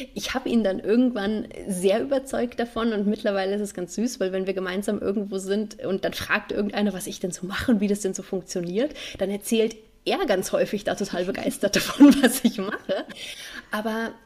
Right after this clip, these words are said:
ich weiß noch ganz genau, wie schwierig das am Anfang war, als halt mein Umfeld, ja, mich eher so ein bisschen belächelt hat oder so gedacht hat, so, „Hm, was hat's denn jetzt schon wieder aus-, sich ausgedacht?“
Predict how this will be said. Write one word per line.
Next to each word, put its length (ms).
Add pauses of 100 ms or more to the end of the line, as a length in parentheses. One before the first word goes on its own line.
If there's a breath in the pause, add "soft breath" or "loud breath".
ich 200
weiß 320
noch 220
ganz 300
genau, 420
wie 60
schwierig 460
das 160
am 120
Anfang 500
war, 280
als 220
halt 140
mein 140
Umfeld, 560 (500 loud breath)
ja, 380
mich 220
eher 240
so 60
ein 20
bisschen 260
belächelt 640
hat 220
oder 160
so 100
gedacht 400
hat, 140
so, 80
„Hm, 220
was 160
hat's 140
denn 80
jetzt 180
schon 160
wieder 160
aus-, 180
sich 180
ausgedacht?“ 600